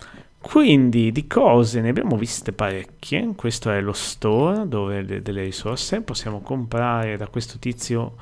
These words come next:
per coltivare dei semi. Eh, qua di roba da fare ce n'è, veramente. Questo gioco questo gioco è veramente,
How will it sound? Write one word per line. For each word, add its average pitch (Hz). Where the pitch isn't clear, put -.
per 110
coltivare 120
dei 110
semi. 113
Eh, 113
qua 117
di 120
roba 147
da 120
fare 185
ce -
n'è, 120
veramente. 131
Questo 127
gioco 139
questo 113
gioco 127
è 113
veramente, 143